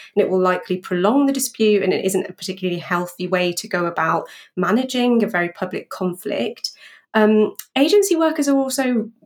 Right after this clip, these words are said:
quite expensive to train and to hire, and it's not even possible that they would be able to train people to the level that is required for some of the roles on strike. The final cherry on the cake is that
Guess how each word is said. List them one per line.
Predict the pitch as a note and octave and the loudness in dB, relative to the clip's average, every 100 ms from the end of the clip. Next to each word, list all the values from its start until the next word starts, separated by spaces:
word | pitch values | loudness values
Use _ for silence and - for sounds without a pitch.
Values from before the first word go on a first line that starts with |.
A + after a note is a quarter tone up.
| G#3 | -18
quite | - C4 C#4+ | -6 -2 0
expensive | C#4 - C4+ E4 D#4+ G#3+ F#3 - | -2 0 0 2 0 0 0 -2
to | A3+ | -8
train | - B3 B3+ G#3+ F#3+ | -2 0 4 4 4
and | G#3 G#3 | 2 0
to | F#3+ | -2
hire, | A3+ B3 G#3 F#3 - | -2 2 2 2 2
and | G3+ G3+ G3+ - - - - | 2 2 0 -6 -20 -20 -4
it's | B3+ - C4+ | -2 0 2
not | D#4 D#4+ - - | 4 2 -4 -4
even | B3+ B3+ B3 B3 | -2 0 0 -2
possible | C4+ C4+ G#3+ G3 | -2 -2 0 0
that | E3 - | 0 0
they | F3 | 0
would | F3+ | 0
be | F#3+ | 0
able | F#3 | 0
to | F#3 | -4
train | - - G#3 G#3+ G3+ | -6 2 4 6 4
people | F#3+ F#3+ F3 | 0 0 -6
to | - | -6
the | F3 | -6
level | F3+ G3 F#3+ F3+ | 0 0 0 -2
that | F#3 | -2
is | G#3 F3+ | -4 -6
required | - - G#3 F#3 F3+ | -10 0 2 2 0
for | F3+ | -4
some | - F#3+ | 0 0
of | F#3+ | 0
the | F#3 | 0
roles | F#3 F3+ F#3 | 2 0 0
on | F3+ F3+ | -4 -4
strike. | - E3+ - A#3 A#3+ - - - - - | -4 -4 -2 -2 -4 -14 -20 -20 -18 -8
The | |
final | G#3 B3+ B3+ B3 A3 | -4 -2 0 2 0
cherry | - G#3+ F#3+ F3 | 2 2 2 2
on | E3+ | 0
the | F3+ | -2
cake | F#3 F3 | -4 -6
is | - | -4
that | F#3 | -4